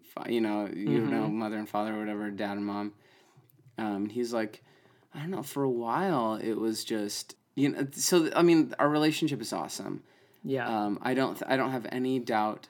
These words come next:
Speaker 2: I think you, you stay in that for a second.
Speaker 1: Okay, the mo-, hold, yeah, cool.
Speaker 2: Yeah, because I, I think it's interesting because I think there is an interesting family dynamic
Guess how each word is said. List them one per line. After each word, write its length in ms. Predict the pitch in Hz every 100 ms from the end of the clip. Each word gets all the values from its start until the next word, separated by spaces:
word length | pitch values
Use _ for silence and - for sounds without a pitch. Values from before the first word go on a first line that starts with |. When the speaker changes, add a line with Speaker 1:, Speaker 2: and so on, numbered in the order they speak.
| -
Speaker 2:
I 80 | 143
think 260 | 214 202
you, 80 | 190
you 340 | 165 - 147 -
stay 340 | - - 190
in 120 | 202
that 180 | 135 117
for 140 | 139 117
a 40 |
second. 460 | - 123 113 120 147
Speaker 1:
Okay, 240 | 139 113
the 80 | 117
mo-, 180 | 117 -
hold, 300 | 120 117 -
yeah, 220 | 113 95
cool. 140 | - -
Speaker 2:
Yeah, 160 | 175
because 600 | 123 139 139 151 127 - - _
I, 60 | 151
I 200 | 151 160
think 220 | 156 180
it's 100 | 135
interesting 500 | 175 180 147 - 135
because 720 | 123 120 135 120 117 - - - _
I 100 | 131
think 360 | - 165 170 165
there 180 | 147 131
is 160 | 123
an 360 | 131 123 120 - _ -
interesting 680 | 151 151 156 - 151 135
family 480 | 127 - 123 131 131
dynamic 880 | 123 113 113 110 120 117 107 -